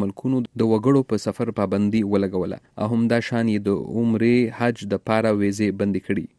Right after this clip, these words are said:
او په بلوچستان کې چارواکي وایي د کرونا وایرس د خطر له امله یې د ایران او افغانستان سره پر پوله یولس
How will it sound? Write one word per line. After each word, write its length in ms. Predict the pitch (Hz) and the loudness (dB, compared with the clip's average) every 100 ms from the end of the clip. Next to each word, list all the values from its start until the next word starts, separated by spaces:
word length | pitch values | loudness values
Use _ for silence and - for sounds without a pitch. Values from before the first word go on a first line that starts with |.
| _ _ _ _ _ - | _ _ _ _ _ -6
او 80 | 113 | -6
په 120 | - 107 | -4 -4
بلوچستان 460 | 104 104 120 113 | -4 -4 -2 -2
کې 140 | 104 - | -2 -4
چارواکي 460 | 98 104 98 113 98 | 0 0 0 -2 0
وایي 200 | 110 139 | 0 0
د 120 | - | -2
کرونا 260 | 104 104 104 | -2 0 0
وایرس 280 | 104 110 - | -2 -4 -4
د 180 | 95 107 | -6 -6
خطر 320 | - 107 120 113 | -8 -4 -2 0
له 140 | 95 | 0
امله 220 | 113 123 | 2 2
یې 120 | 107 104 | 2 2
د 40 | 92 | 0
ایران 360 | 104 110 117 - | 0 0 -2 -2
او 40 | 104 98 | -4 -4
افغانستان 600 | 101 101 98 - 117 110 - | -4 -4 -4 -2 -2 -2 -2
سره 180 | 98 110 _ _ _ - | -4 -4 _ _ _ -6
پر 160 | 107 104 | -4 -2
پوله 260 | - 131 120 117 - _ _ _ - | 0 2 4 2 -4 _ _ _ -8
یولس 380 | 117 127 123 | 0 4 4